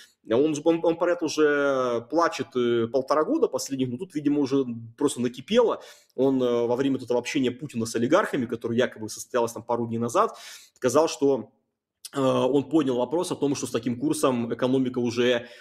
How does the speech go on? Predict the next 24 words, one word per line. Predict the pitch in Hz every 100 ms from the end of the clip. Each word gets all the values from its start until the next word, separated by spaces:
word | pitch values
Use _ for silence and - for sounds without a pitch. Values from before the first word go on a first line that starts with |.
| -
э, | - 113 117
не | 120 131
выезжает, | 127 139 160 127 95
что | - - 120 117 117 117 113
такая | 131 156
высокая | 120 127 131 117
ключевая | 117 - 113 113
ставка, | - 196 - 226 214 - _
повышение | 120 127 - 135 120
налогов, | 113 120 139 196 214 202
Н | 120 117
Д | 113 139 190
Сов, | - 175
утиль | 113 117
сборов, | 113 107 151 202 185
издержек | 113 120 113 113
производства, | 120 117 139 190 -
потеря | - 117 117
рынков | 113 117 113 113
сбыта | 110 165 214 202 - - _ -
и | 240 208
плюс | - 175 175 -
укрепляющийся | 147 151 151 180 175 143 - 131
рубль, | 151 147 117